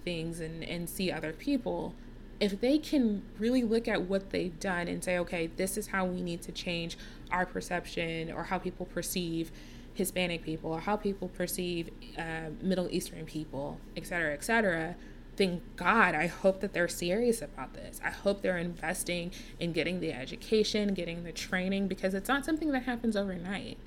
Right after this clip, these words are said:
You have to unlearn a lot of things. And listen, your brand can be as big as a Fortune five hundred company, or it can just be little old you.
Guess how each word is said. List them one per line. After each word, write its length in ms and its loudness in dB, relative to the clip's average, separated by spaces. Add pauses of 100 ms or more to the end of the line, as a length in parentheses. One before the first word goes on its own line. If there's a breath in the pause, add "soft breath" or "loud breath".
(500 loud breath)
You 120 0 (140)
have 200 2
to 140 0
unlearn 380 -2
a 60 -2
lot 220 -6
of 60 -12
things. 680 -2 (560 loud breath)
And 240 8 (200)
listen, 480 4
your 140 6
brand 340 4
can 200 4
be 240 2
as 140 -6
big 340 4
as 80 4
a 60 0
Fortune 420 -2
five 200 -2
hundred 280 -2
company, 380 4
or 220 4
it 80 0
can 100 0
just 180 2
be 100 2
little 220 2
old 260 2
you. 280 0